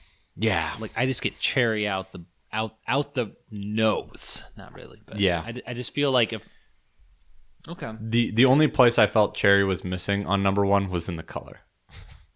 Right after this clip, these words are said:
Speaker 2: What do you
Speaker 1: I,
Speaker 2: mean? <laughs>
Speaker 1: I think number two looks a little bit more like a black cherry than number
Speaker 2: Okay.
Speaker 1: one does. I think num-,
Speaker 2: I think
Speaker 1: number one looks more like blackberry juice.
Speaker 2: Man, I like some blackberry juice.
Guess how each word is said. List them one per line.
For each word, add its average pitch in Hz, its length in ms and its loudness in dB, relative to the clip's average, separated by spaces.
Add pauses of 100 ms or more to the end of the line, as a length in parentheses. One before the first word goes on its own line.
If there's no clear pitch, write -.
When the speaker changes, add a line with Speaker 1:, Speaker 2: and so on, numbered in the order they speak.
(760)
Speaker 2:
What 143 120 -2
do 151 60 4
you 208 40 8
Speaker 1:
I, - 40 4
Speaker 2:
mean? 165 280 10 (220)
<laughs> - 260 -2
Speaker 1:
I 127 80 12
think 170 200 8
number 160 300 10
two 147 360 6
looks 135 180 6
a 127 60 4
little 117 160 6
bit 117 100 2
more 110 200 4
like 107 200 6
a 107 60 4
black 95 340 4
cherry 95 380 4
than 90 240 0
number 87 260 0
Speaker 2:
Okay. 85 180 0
Speaker 1:
one 82 220 0
does. 78 360 -6 (340)
I 104 80 6
think 117 180 8
num-, 110 240 2 (280)
Speaker 2:
I - 80 -20
think 131 80 2
Speaker 1:
number 131 200 8
one 120 240 10
looks 107 220 2
more 107 100 4
like 90 220 4
blackberry 82 500 0
juice. 78 380 -8 (680)
Speaker 2:
Man, 73 300 -18 (680)
I - 60 -16
like - 180 -14
some - 140 -20
blackberry - 420 -20
juice. - 400 -16